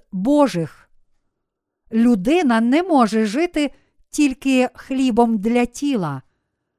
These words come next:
адже людина має душу. Тож люди повинні їсти хліб для тіла, а також Слово Боже, котре походить з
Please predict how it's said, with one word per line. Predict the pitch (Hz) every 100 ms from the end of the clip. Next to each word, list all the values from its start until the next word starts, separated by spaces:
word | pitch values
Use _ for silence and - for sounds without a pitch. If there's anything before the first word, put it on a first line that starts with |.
| _ _ -
адже | 233 202 185 226
людина | 220 220 180 294 285 190
має | 190 202 214 240
душу. | 294 339 - 165 127 _ _ _ _ _ _ _ _ _ _ _
Тож | - 247 208
люди | 254 359 240 208
повинні | 247 247 277 269 269 262 _ -
їсти | 185 226 320 - 359
хліб | 339 294 254 202
для | 190 208 226
тіла, | 220 - 294 269 156 170 _ _ _ _ _ _
а | - 247
також | 262 262 277 262 254
Слово | - - 285 302 247 226
Боже, | 240 294 208 165 165 - _ _ _ _ _
котре | - 240 262 247 233 214 -
походить | 226 - 285 311 185 214 - _ _ _ -
з | 208 180